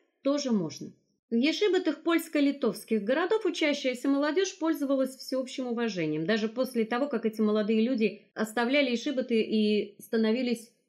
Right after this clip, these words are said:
купцами или арендаторами, они продолжали заниматься учением Талмуда и дискуссиями о нём. Богатые члены общин, даже те, кто сами не отличались учёностью, старались заполучить в качестве женихов для своих дочерей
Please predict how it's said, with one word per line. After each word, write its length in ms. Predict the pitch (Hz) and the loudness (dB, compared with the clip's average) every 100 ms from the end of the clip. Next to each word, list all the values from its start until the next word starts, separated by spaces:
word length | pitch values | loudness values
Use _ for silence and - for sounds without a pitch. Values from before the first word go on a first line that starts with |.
| _ | _
купцами 580 | 233 - - 285 277 262 | -8 -6 0 2 4 2
или 360 | - 233 226 | 2 2 2
арендаторами, 880 | - 214 220 220 202 160 156 151 156 | 2 0 2 0 0 -2 -4 -6 -2
они 160 | 170 208 | 0 0
продолжали 600 | 208 180 190 190 247 220 | -2 -2 -2 -2 -2 -2
заниматься 520 | 190 185 202 208 185 | 0 -2 -2 -4 -8
учением 420 | 170 214 202 190 | -6 -2 -2 -2
Талмуда 560 | 185 202 202 233 269 220 | -4 -2 0 0 0 0
и 280 | - 214 208 | 0 -2 -2
дискуссиями 840 | 175 190 - 233 226 - 202 196 | -6 -10 -8 -6 -6 -2 -2 -2
о 80 | 190 | -2
нём. 300 | 180 147 - _ _ _ - | -4 -4 -8 _ _ _ -6
Богатые 480 | 220 240 359 269 254 | -2 0 0 0 -2
члены 380 | - 277 254 | -2 -2 -2
общин, 300 | 254 - 370 | -4 -4 0
даже 200 | 277 233 | 0 -2
те, 120 | 247 262 | -4 -6
кто 160 | - | -4
сами 340 | 233 - 233 208 | -6 -2 0 0
не 160 | 190 | -2
отличались 540 | 190 208 214 214 196 208 | -4 -2 -2 -2 -4 -6
учёностью, 640 | 285 392 370 320 - 262 - _ _ | -6 -2 -2 -2 -2 -4 -6 _ _
старались 500 | - 294 370 381 285 | -4 0 2 2 2
заполучить 560 | 277 277 277 277 330 | 0 2 0 0 -4
в 40 | - | -2
качестве 440 | 302 285 262 247 | -4 -4 -6 -6
женихов 540 | 220 254 254 254 208 208 | -4 -2 -4 -2 -4 -4
для 300 | 180 185 196 | -6 -2 -2
своих 420 | 190 202 190 180 170 | -4 -4 -2 -2 -2
дочерей 560 | 214 294 349 370 - | -2 0 0 -2 -6